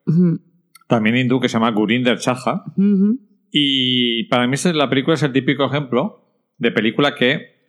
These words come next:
Speaker 2: es más importante por su componente social que por su calidad.
Speaker 1: Sí, exactamente. No, y también los actores, ¿no? Que fueron sacados, o sea, que,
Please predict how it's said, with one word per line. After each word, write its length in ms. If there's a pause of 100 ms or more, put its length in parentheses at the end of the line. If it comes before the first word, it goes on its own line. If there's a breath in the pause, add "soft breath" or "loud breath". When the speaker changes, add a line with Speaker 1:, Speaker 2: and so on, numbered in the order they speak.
(120)
Speaker 2:
es 200
más 180
importante 540
por 220
su 100
componente 400
social 380
que 100
por 120
su 120
calidad. 440
Speaker 1:
Sí, 260
exactamente. 680 (260)
No, 180
y 100
también 300
los 140
actores, 400
¿no? 140
Que 680
fueron 840
sacados, 600
o 60
sea, 260
que, 120